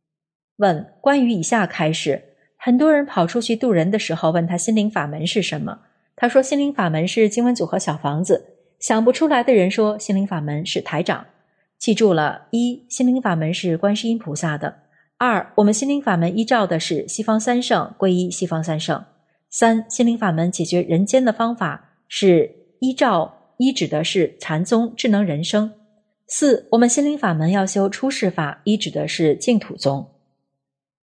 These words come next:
五，所以心灵法门集各派的精华，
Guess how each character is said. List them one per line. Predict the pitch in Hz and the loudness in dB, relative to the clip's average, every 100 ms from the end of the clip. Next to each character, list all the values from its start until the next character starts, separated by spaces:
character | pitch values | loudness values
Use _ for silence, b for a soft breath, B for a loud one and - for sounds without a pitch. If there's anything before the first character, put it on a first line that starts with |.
| _ | _
五， | 180 165 170 - | 4 4 4 0
所 | - 240 254 | -2 4 6
以 | |
心 | 220 233 | 4 2
灵 | 233 | 2
法 | 233 170 | 2 0
门 | 151 170 | 2 0
集 | - 160 185 | 0 0 0
各 | - 202 | 2 0
派 | - 185 | 0 -4
的 | 156 | -4
精 | - 233 240 | 0 0 0
华， | - 151 156 156 | -2 -4 -4 -8